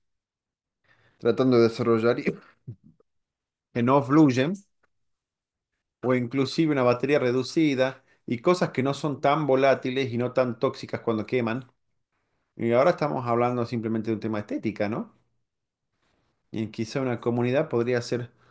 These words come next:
cuestionada a aceptar un, un tema de estética con suficiente paisajismo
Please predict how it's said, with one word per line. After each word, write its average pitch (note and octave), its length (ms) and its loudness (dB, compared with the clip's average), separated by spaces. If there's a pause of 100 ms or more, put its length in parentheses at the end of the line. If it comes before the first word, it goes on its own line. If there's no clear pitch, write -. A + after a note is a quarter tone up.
(320)
cuestionada D3 880 -2 (260)
a B2+ 160 0
aceptar C#3+ 600 0 (200)
un, C#3 560 -6
un B2+ 200 -4
tema D3 240 0
de B2+ 80 2
estética C3 680 -4
con B2 360 -6
suficiente B2 1200 -2
paisajismo C3 1120 -4